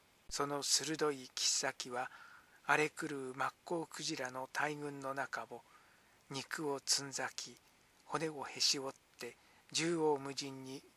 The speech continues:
なぎ回ったのだ。一頭をやっつけたかと思うと、返す手で一頭をほふり、瞬く間に五、六頭を血祭りにあげた。真っ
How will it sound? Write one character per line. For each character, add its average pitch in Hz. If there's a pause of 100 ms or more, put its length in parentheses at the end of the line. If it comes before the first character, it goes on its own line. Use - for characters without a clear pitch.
な 135
ぎ 147
回 143
っ 139 (200)
た 117
の 113
だ。 - (440)
一 170 (140)
頭 127
を 131
や 135
っ -
つ -
け 156
た 135
か -
と 123
思 131
う 120
と、 123 (340)
返 160
す -
手 127
で 127
一 151 (200)
頭 127
を 123
ほ 131
ふ 135
り、 117 (240)
瞬 160
く -
間 127
に 127
五、 139
六 147
頭 139
を 131 (100)
血 -
祭 151
り 120
に 120
あ 110
げ 120
た。 - (300)
真 139
っ -